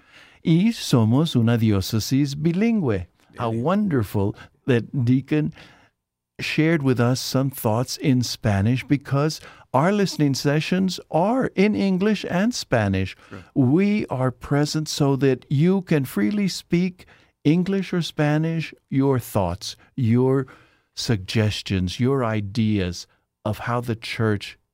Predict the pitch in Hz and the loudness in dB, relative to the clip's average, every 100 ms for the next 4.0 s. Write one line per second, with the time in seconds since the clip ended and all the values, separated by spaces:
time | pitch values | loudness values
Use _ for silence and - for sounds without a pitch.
0 | _ 104 95 92 113 98 98 113 127 120 | _ -4 -2 0 0 0 -2 -2 0 -2
1 | 127 - _ _ _ _ - 127 123 - | -4 -16 _ _ _ _ -6 0 0 0
2 | 101 92 90 85 - 113 107 98 87 90 | -2 -2 -4 -4 -4 0 0 0 -4 -6
3 | _ _ 104 - - - 101 - 78 90 | _ _ -6 -6 -10 -4 -4 -4 -12 -14